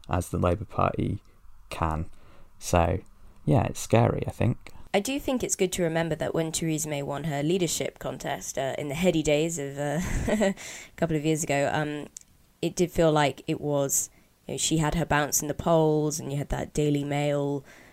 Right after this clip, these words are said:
Speaker 2: front page, you know, the rise of the Iron Lady or whatever it was, and, uh, now we look back on it and it all seems a bit, like, embarrassing. And I was just thinking when that, um, Sun, oh no, maybe it was the Mail as well, had the front page of, uh, John-,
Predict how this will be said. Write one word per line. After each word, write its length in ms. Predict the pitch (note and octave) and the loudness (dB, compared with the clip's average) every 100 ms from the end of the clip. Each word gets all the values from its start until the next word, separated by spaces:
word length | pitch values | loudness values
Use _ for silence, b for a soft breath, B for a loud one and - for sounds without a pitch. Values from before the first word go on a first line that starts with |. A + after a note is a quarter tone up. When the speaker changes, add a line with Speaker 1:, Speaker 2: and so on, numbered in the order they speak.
| B | B
Speaker 2:
front 300 | - E3 D3 | -2 -2 0
page, 400 | E3+ D#3+ D#3+ D3+ | 2 2 2 0
you 60 | |
know, 120 | D#3 D3+ | 0 -2
the 120 | C#3+ | 0
rise 340 | D3 D3+ D#3+ | 0 2 0
of 40 | D3 | 2
the 100 | D#3 | 0
Iron 340 | D#3+ D#3+ D#3 | 2 0 2
Lady 440 | D#3 E3 D#3+ D#3 | 0 2 0 -2
or 140 | D#3 D3+ | -2 -2
whatever 340 | D3 D3+ D3 | -2 -2 -2
it 100 | C#3+ | -4
was, 380 | D3 D3+ D#3+ - | 0 2 4 2
and, 360 | - C#3+ D3 D3 | 0 -2 -2 -2
uh, 260 | C#3+ C#3+ D3 B B - | -2 -2 -6 B B 0
now 220 | E3 E3 | 4 4
we 80 | D#3+ | 4
look 180 | D3 | 2
back 280 | - D3+ - | 2 0 0
on 100 | C#3 | -4
it 160 | C#3 C#3+ | -4 -2
and 140 | D3+ | -4
it 60 | C#3+ | -2
all 140 | - | -2
seems 280 | D3 D#3 C#3+ | -2 -4 -4
a 60 | - | 0
bit, 160 | C#3 | 0
like, 180 | C3+ - | 0 -2
embarrassing. 800 | D3 C#3+ C#3 C#3+ - - - D#3 - b b b | 0 4 6 6 2 0 -4 -6 -10 b b b
And 500 | - C3+ C3+ C3+ C#3 - _ - | -2 0 0 -4 -8 -12 _ 2
I 60 | |
was 140 | D#3+ D3+ | 2 2
just 180 | D3 | -4
thinking 320 | - D3+ D3+ D3+ | -4 -4 -4 -2
when 180 | D3+ | -2
that, 240 | D3+ C3+ - _ | -2 -4 -4 _
um, 380 | - C#3+ C#3+ C#3 - | -6 -4 -4 -6 0
Sun, 480 | - F3 D#3+ D#3 C#3+ | 2 6 4 2 -4
oh 140 | D#3 | -2
no, 320 | D3+ D#3+ C#3 D3+ - | 0 2 0 -2 -8
maybe 240 | A#3 B3+ C4 | -2 -2 -2
it 60 | |
was 120 | A#3+ | -2
the 60 | A3 | 0
Mail 240 | G3+ F#3 | 2 2
as 140 | F3+ F3+ | 0 4
well, 140 | F3 | 4
had 120 | E3 | 4
the 80 | - | 0
front 240 | - D#3+ C#3 | 0 0 0
page 260 | D3 D3+ | -2 -2
of, 140 | D3+ C#3+ | -4 -2
uh, 160 | C#3 | -2
John-, 320 | C3+ E3+ D#3+ | 2 4 4